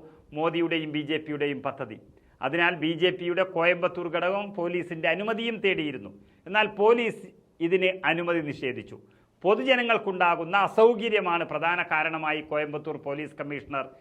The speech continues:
ഇതിനെ ചൂണ്ടിക്കാട്ടിയത്. ബി ജെ പി റോഡ് ഷോയ്ക്കായി തിരഞ്ഞെടുത്ത സ്ഥലം തന്നെ അത് സാമുദായിക സംഘർഷമുണ്ടാകാൻ സാധ്യതയുള്ള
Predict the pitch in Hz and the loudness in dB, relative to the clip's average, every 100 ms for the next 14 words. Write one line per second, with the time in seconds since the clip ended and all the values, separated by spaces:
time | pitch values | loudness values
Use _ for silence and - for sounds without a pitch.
0 | - 143 147 139 147 135 135 127 117 101 | -10 -4 -4 -4 -4 -4 0 -2 -2 -10
1 | 92 - _ _ - 143 160 175 175 170 | -10 -18 _ _ -6 -4 0 0 0 -2
2 | 165 156 175 - 175 165 175 165 165 160 | 0 0 -2 0 -2 0 2 2 2 -2
3 | 160 170 165 180 170 170 160 185 180 175 | -2 -4 -4 -6 -4 -2 0 2 0 0
4 | 156 - - - 131 151 165 160 185 185 | -2 -4 -16 -8 -2 0 2 2 4 6
5 | 180 180 170 175 170 180 - 180 170 175 | 6 4 0 -4 -4 -4 -2 -4 -2 0
6 | 175 170 165 165 160 160 170 175 170 | 2 0 0 0 0 -2 -2 -2 0